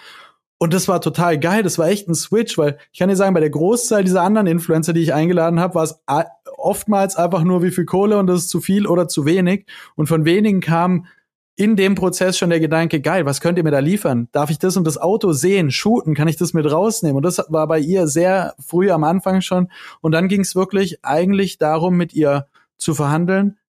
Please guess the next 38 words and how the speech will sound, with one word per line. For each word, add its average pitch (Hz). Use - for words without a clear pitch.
was 147
sie 190
dort 165
alles 156
produzieren 175
kann, 147
in 151
welchem 139
Rahmen 135
und 143
ob 139
sie -
da 143
irgendwelche 147
Genehmigungen, 165
ob 147
wir 156
Sachen 160
möglich 170
machen 160
können 165
und 160
so 151
weiter 139
und 135
so 123
fort. 120
Und 139
das 208
fand 196
ich -
geil, 160
weil 143
dort 160
eben 139
nicht 185
der 151
Hinter-, 165